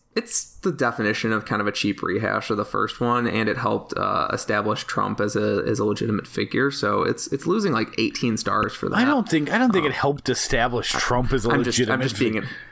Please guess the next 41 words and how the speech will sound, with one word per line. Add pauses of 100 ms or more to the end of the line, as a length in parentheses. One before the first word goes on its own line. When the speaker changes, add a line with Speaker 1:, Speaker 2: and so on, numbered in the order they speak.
(160)
Speaker 1:
I'm
just
Speaker 2:
Okay.
Speaker 1:
being
an
asshole.
Speaker 2:
Okay,
Speaker 1:
Um,
Speaker 2:
well,
Speaker 1:
but,
like, (600)
<laughs>
Speaker 2:
you
know,
right
Speaker 1:
um,
Speaker 2:
now,
I
don't
know
what
people
believe
about
that
'cause
I've
seen
so
much (220)
Trump
was
in
Home
Alone
two,
so. (840)
Speaker 1:
I,
uh,
I,
I,